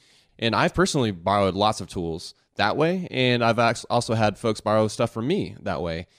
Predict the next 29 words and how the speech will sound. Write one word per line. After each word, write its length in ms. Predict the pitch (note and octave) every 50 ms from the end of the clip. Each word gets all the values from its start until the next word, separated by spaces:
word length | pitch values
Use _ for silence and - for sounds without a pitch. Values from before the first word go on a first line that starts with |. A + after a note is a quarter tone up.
| _ _ _ -
And 100 | A2 G#2+
so, 460 | - B2+ A2+ A2 G#2 G#2 G#2+ G#2 - _ -
aside 360 | - G#2+ - - B2 B2+ A#2+
from 160 | - - A#2 A2
having 340 | G#2+ A2+ A2 G#2 G#2+ G#2+
an 120 | G#2 G2 G2 - _ _ -
actual 300 | G2+ G#2+ - - A#2 G#2+
organized 520 | F2+ G2 A2 G#2+ G#2+ G#2 G2 F#2 F#2+ -
tool 140 | - G#2+ G2+
bank 260 | F2 F#2+ F#2 F2+ E2+
where 220 | F#2 F#2 F2+ F2 D#2+ - _ _ -
they 80 | G2+ G2
keep 180 | - G#2+ F#2
the 60 | -
tools 220 | F2 - G2+ F#2 E2+
clean 460 | - - D3+ D3+ D3+ D3 D3 D3 C#3+
and 140 | B2+ A#2 A#2
you 60 | A2
can 140 | - A#2+ A2+
go 140 | A2+ A#2 A#2+
in 80 | A#2
<laughs> 120 | B2 - -
there 140 | F#3+ F3 -
and 160 | E3+ D#3 C3+
check 180 | - C#3 C3 B2+
it 60 | A#2+
out 140 | A#2+ A#2+ A#2
and 100 | A2+ A2
stuff, 260 | - A2+ G#2 G#2